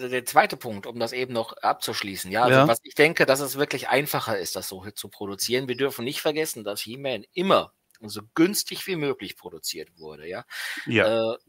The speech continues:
Speaker 1: ne, wenn wir so sehr, also bei aller Liebe, die wir für diese Line haben,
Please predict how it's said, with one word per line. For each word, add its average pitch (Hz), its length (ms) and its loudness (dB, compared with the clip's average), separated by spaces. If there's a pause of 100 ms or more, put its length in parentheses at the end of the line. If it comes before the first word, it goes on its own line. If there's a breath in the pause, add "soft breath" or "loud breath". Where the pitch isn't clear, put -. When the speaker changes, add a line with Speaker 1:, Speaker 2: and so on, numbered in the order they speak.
(560)
Speaker 1:
ne, 156 220 2 (840)
wenn 135 160 6
wir 143 140 6
so 135 160 0
sehr, 139 220 8
also 127 160 -2
bei 120 220 8
aller 180 260 6
Liebe, 175 680 -2
die 117 260 -10
wir 175 380 -4
für - 180 -10
diese 143 260 -4
Line 135 380 2
haben, 101 420 -6